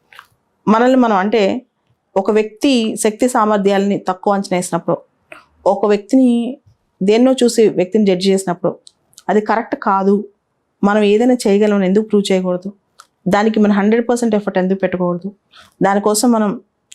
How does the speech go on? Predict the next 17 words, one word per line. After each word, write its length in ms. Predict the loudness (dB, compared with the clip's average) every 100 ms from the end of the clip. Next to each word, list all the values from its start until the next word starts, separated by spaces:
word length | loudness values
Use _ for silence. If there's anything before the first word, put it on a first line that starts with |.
| -6 2
ఎందుకు 540 | 4 4 2 0 -2 -10 _ -4
మన 180 | -2 -2
రక్తాన్నైనా 540 | -4 -2 0 2 2
దారిపోయకూడదు? 760 | 0 -2 -2 -4 -4 -6 -8 -14 _ _ -20 _ -20 _
ఇట్లాంటి 360 | -2 2 0 2
క్వశ్చన్సే 580 | 0 0 -2 -2 -2 -4 -2
మన 160 | 0
మీద 140 | 0 0
మనం 140 | 0
వేసుకోవాలి. 560 | -2 -4 -2 -2 -2 -4 -12 _ _ _ _ _ _
So, 400 | -4 -2 0 -2 -6 _ _ _ _ _ _
when 180 | 0 2
somebody 420 | 2 0 0 0
finds 360 | 0 0 2 0
something 560 | 0 -4 -2 0 2 2
in 120 | -2
you, 140 | -4